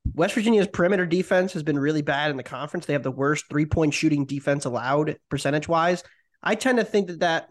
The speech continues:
will ultimately regress back toward means, and that this perimeter defense isn't great. It's not as good as the rest of the Big Ten or Big Twelve, but it's not as bad as, as that number suggests. And Oklahoma State is certainly not the team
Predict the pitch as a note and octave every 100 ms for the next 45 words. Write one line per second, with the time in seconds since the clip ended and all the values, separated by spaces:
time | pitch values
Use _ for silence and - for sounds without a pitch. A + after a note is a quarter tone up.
0 | _ - E3 E3 E3 D#3 D#3+ E3 E3 D#3
1 | C#3+ C#3 C#3+ D3+ D#3 C3+ - D3 C3+ C3+
2 | C#3 D3 C#3+ - C3+ C3 C3+ C3+ - E3+
3 | - - E3 E3+ D#3+ D#3+ D#3+ D#3+ - D#3+
4 | E3 - - C#3 C3 F3 D#3+ D3+ C3+ A#2
5 | C#3+ D3+ D3+ D3+ D3+ D3 D3 D#3 - D#3+
6 | E3+ - - D#3+ D#3+ D#3 D#3+ E3+ E3+ C#3+
7 | C3+ F3 E3+ - C#3+ C#3+ C#3+ C3+ C3+ B2+
8 | - C3 - C3+ B2 C3 A#2 - B2 D#3
9 | D3 - _ _ - F#3 F#3+ F#3 D#3+ A3
10 | F3 D#3 - _ - D3+ - F3 D#3+ D3+
11 | D3+ D#3+ D#3 - D3+ C#3 C3+